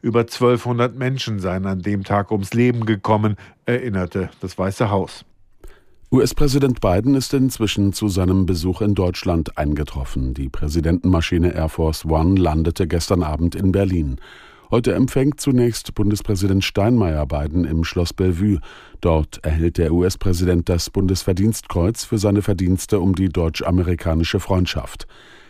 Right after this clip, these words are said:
Speaker 2: Im Anschluss spricht Kanzler Scholz mit Biden. Danach ist ein Vierertreffen mit Frankreichs Präsident Macron und dem britischen Premierminister Starmer geplant. Hauptthemen dürften der Ukraine-Krieg und die Lage im Nahen Osten sein.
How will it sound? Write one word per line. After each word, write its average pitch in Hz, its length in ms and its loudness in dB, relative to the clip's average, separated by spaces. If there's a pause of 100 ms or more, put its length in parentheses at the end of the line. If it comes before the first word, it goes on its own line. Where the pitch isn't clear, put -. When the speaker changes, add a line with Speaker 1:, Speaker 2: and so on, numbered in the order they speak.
(120)
Speaker 2:
Im 110 160 4
Anschluss 147 460 0
spricht - 440 -2
Kanzler 113 360 0
Scholz 104 420 0
mit 80 180 -2
Biden. 67 400 0 (360)
Danach 85 340 2
ist - 200 -2
ein 82 160 2
Vierertreffen 104 720 2
mit 117 180 0
Frankreichs 90 500 -2
Präsident 82 460 0
Macron 92 460 2 (160)
und 107 180 0
dem 107 240 2
britischen 92 500 0
Premierminister 82 760 0
Starmer 95 460 0
geplant. - 560 -6 (460)
Hauptthemen 104 640 2
dürften 107 400 0
der 95 180 2
Ukraine-Krieg 104 720 0
und 110 200 -4
die 110 80 0
Lage 85 340 0
im 90 140 0
Nahen 87 340 2
Osten 92 400 -2
sein. 60 400 -6